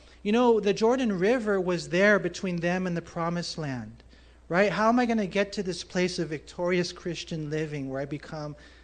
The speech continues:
you know, not a perfect man, but a proper man, you know, a faithful man? How can I ever get there? Well, God has to show up and split the Jordan River, and then you cross through, and then you're there.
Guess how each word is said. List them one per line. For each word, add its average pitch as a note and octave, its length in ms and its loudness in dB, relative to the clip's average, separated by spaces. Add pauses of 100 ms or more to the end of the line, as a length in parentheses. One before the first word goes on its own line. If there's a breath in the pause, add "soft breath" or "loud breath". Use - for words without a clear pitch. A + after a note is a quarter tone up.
(160 loud breath)
you D#3+ 80 -8
know, D#3+ 80 -2
not F3 140 2
a F#3+ 40 0
perfect G#3 460 -4
man, G3 300 -2
but F3+ 120 -2
a E3 60 -2
proper F3 540 -4
man, B2 380 -8
you A#2 120 -12
know, D3 240 -8
a D3+ 40 -12
faithful F3+ 580 -6
man? A#2+ 360 -10 (440 soft breath)
How G#3 240 -2
can G#3 160 -4
I F3+ 80 -2
ever F3+ 240 -4
get D3+ 500 -8
there? A2+ 400 -12 (440 soft breath)
Well, C#3+ 120 -8
God D#3 260 -2
has E3 200 -4
to E3 40 -10
show D#3+ 320 -4
up E3+ 180 -4
and D3+ 140 -8
split - 380 -8
the D#3 180 -2
Jordan D#3+ 460 -4
River, E3 480 -6
and C3+ 120 -6
then D3 140 -6
you D3 80 -6
cross D#3 460 -10
through, F#3 380 -6
and D3 120 -4
then D3+ 160 -6
you're D#3+ 140 -4
there. E3 580 -10